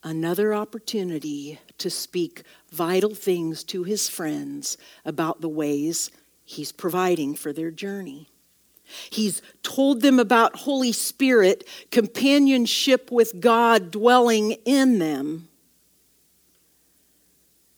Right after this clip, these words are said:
And now he talks about how to be rightly related to Father God, rightly related to him, and rightly related to each other.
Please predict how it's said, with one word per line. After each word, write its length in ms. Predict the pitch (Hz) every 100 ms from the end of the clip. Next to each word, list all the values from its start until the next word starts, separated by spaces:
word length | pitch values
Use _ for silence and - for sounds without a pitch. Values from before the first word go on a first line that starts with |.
| -
And 120 | 208
now 360 | 214 247 262 262 - - _
he 380 | - - 240 - _ -
talks 500 | - 262 254 - 254
about 300 | 233 226 -
how 180 | 240
to 80 | 226
be 180 | 196 226
rightly 600 | 196 190 233 277 285 302
related 580 | 277 254 226 226 233 190 _ _ _ _ _ -
to 80 | 220
Father 320 | - 214 208
God, 440 | 190 160 156 151 160 160
rightly 360 | 170 214 - 269
related 580 | 254 240 240 233 196 -
to 140 | 233
him, 460 | 175 147 139 151 - _ _ _ _ _ _ _ _ _ _ -
and 180 | 196 190
rightly 400 | 185 196 202 226
related 600 | 220 180 147 139 151 - _ _ _ _ _ -
to 160 | 165
each 240 | 151 170 233
other. 360 | 233 - -